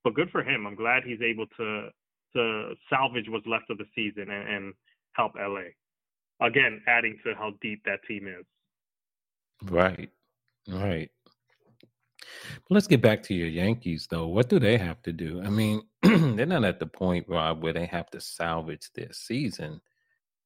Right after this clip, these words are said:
Speaker 2: But it, I, I think when you're a good team, and the Yankees are a good team, you,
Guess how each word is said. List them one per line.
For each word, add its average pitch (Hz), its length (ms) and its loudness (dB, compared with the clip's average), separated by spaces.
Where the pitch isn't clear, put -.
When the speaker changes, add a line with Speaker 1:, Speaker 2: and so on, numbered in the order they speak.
Speaker 2:
But 92 560 -2
it, 113 200 -4
I, 123 140 -6
I 123 140 0
think 208 280 -2
when 104 140 4
you're 95 180 4
a 82 40 0
good 82 340 -4
team, 85 540 -6
and 107 120 -4
the 107 60 -2
Yankees 120 440 -4
are 87 320 -2
a - 20 -8
good 78 280 -12
team, 87 440 -14
you, 95 140 -12